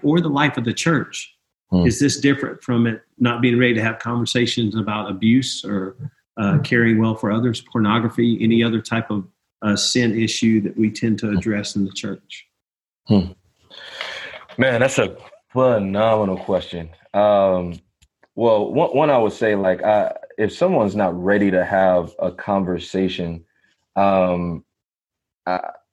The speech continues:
Speaker 2: I often ask the, the question, people are, are usually not ready to have a conversation either because they've experienced the suffering of the topic or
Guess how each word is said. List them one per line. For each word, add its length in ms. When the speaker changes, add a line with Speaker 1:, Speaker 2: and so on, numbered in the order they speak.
Speaker 2:
I 180
often 640
ask 440
the, 220
the 160
question, 560
people 320
are, 220
are 140
usually 560
not 300
ready 300
to 300
have 260
a 80
conversation 920
either 360
because 460
they've 280
experienced 1080
the 160
suffering 600
of 220
the 100
topic 480
or 760